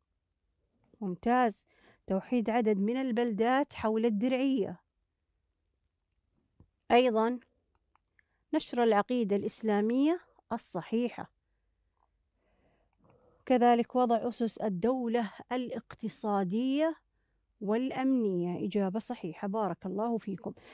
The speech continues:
إذن أبرز جهود الإمام محمد بن سعود تحقيق الاستقرار وتأمين الطرق، توحيد عدد من البلدات حول الدرعية، نشر العقيدة الإسلامية الصحيحة، وضع أسس الدولة الاقتصادية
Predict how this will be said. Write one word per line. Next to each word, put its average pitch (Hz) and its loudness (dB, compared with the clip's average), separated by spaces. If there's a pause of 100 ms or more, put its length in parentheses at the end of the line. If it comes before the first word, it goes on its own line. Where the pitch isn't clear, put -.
(160)
إذن 233 2
أبرز 233 0
جهود 226 0
الإمام 202 0
محمد 247 -2
بن 247 -4
سعود 269 -2 (480)
تحقيق 247 -4
الاستقرار 233 -4
وتأمين 208 -2
الطرق، 269 0 (640)
توحيد 220 0
عدد 233 4
من 226 0
البلدات 233 2
حول 240 -2
الدرعية، 247 0 (720)
نشر 269 0
العقيدة 247 0
الإسلامية 247 -2
الصحيحة، 254 -4 (800)
وضع 233 0
أسس 240 -4
الدولة 220 0
الاقتصادية 214 -4